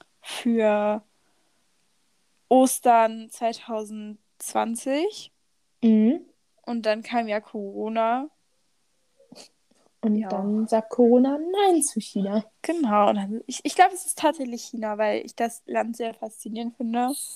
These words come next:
Speaker 2: Mhm.
Speaker 1: Ähm, also mein, ich glaub, das kommt bei mir so daher, weil mein Vater, äh, da ja sehr viel mit zu tun hat.
Speaker 2: Mhm.
Speaker 1: Und ich das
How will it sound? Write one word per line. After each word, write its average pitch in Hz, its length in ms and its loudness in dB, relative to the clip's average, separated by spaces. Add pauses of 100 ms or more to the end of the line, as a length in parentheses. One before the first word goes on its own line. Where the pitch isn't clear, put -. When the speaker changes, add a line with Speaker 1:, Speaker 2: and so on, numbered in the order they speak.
(120)
Speaker 2:
Mhm. 240 480 6
Speaker 1:
Ähm, 214 640 -4 (400)
also 226 160 -2
mein, 214 240 2 (240)
ich - 100 -16
glaub, 233 160 2
das 233 160 -8
kommt 226 160 -6
bei 226 120 4
mir 226 120 -4
so 214 120 -4
daher, 214 260 0
weil 214 100 -2
mein 214 200 -4
Vater, 269 540 -2 (640)
äh, 240 240 0 (120)
da 226 160 4
ja 226 180 0
sehr 233 180 -2
viel 233 160 -8
mit 240 160 -6
zu 240 120 -10
tun 240 260 -2
hat. 247 160 2 (760)
Speaker 2:
Mhm. 226 160 2
Speaker 1:
Und 220 1080 -2 (880)
ich - 360 -6
das - 460 -10